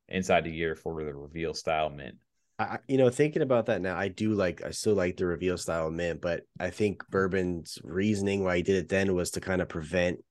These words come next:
Speaker 2: flippers and the floor and stuff like that. But I, I'm looking at it now. I think that's a flipper's paradise, right?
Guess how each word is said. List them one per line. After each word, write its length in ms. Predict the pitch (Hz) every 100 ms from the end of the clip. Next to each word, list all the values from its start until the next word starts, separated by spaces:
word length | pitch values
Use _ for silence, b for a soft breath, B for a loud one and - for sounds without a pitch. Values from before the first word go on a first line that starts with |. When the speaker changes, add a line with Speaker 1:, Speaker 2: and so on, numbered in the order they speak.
| _ _ _ -
Speaker 2:
flippers 640 | - 101 - 92 92 85
and 180 | 82 73
the 120 | 69
floor 300 | - 92 87
and 100 | 95
stuff 180 | 98 104
like 140 | 110 107
that. 200 | 117 110
But 200 | 101 -
I, 140 | 107 - -
I'm 340 | 95 120 110
looking 300 | 113 123 135
at 120 | 127 117
it 120 | 82
now. 340 | 95 92 110
I 80 | 95
think 240 | - 123
that's 200 | 123 107
a 80 | 95
flipper's 440 | - 107 87 92 -
paradise, 680 | - 95 85 73 - - 76
right? 320 | 78 98